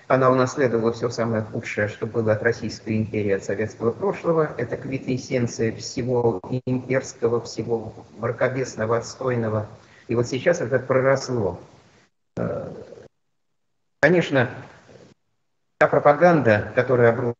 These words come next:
обрушилась на головы людей, ну, тех людей, которые смотрят телевизор в основном, а у нас все смотрят телевизор, особенно эти люди, которые живут в неких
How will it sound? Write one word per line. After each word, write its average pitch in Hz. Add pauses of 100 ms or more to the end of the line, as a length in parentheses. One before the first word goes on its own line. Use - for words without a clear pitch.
(120)
обрушилась 101
на 110
головы 110
людей, 131 (280)
ну, 143 (220)
тех 120
людей, 117
которые 107
смотрят 110
телевизор 107 (180)
в -
основном, - (460)
а 120
у 127
нас 123
все -
смотрят -
телевизор, -
особенно 90
эти 80
люди, 98 (120)
которые 92
живут 104 (220)
в 110
неких 113